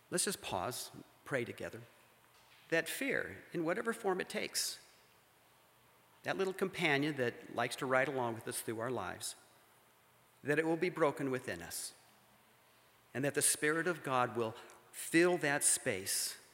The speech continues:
inside of us and truly bring us his life. Let's pray together. God, many of us come before you with the confession that we have allowed fear to be our constant companion, fear of all kinds of things.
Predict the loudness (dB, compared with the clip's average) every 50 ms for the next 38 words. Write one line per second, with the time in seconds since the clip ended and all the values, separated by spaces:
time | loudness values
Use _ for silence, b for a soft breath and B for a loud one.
0 | -10 -6 -4 -2 0 0 2 2 2 0 0 -6 -10 -12 -12 -10 -8 -8 -8 -8
1 | -10 -14 -20 -20 -20 _ _ _ _ _ _ _ _ _ _ _ _ _ _ _
2 | _ _ -10 -8 -6 -4 -4 -2 -2 -2 -4 -6 -6 -10 -10 -8 -8 -8 -8 -8
3 | -10 -10 -12 -12 -14 -16 -18 -20 -20 -20 -20 -20 -20 -20 -20 -20 -20 -20 _ _
4 | _ _ _ _ _ _ _ _ _ _ -10 -8 -8 -6 -6 -8 -8 -8 -12 -16
5 | -18 -20 -20 -20 -20 _ _ _ _ _ _ _ _ -20 -20 -20 -6 2 6 6
6 | 8 8 8 6 6 8 6 6 4 4 2 2 2 2 0 -2 0 2 4 4
7 | 4 2 -2 -6 -6 -8 -8 -8 -8 -6 -8 -4 -4 -4 -4 -2 -4 -4 -4 -6
8 | -8 -8 -10 -8 -6 -8 -8 -8 -10 B B B B B B B B B B B
9 | B B _ _ _ _ _ B B B B B B B -4 0 2 2 2 2
10 | 2 4 4 4 4 2 0 0 2 2 2 2 0 -2 -2 -2 -4 -6 -4 -4
11 | -6 -4 -2 -4 -2 -2 -2 -4 -4 -4 -2 0 2 2 4 4 4 4 4 4
12 | 0 -2 -2 -2 -6 -8 -8 -8 -8 -8 -8 -8 -10 -10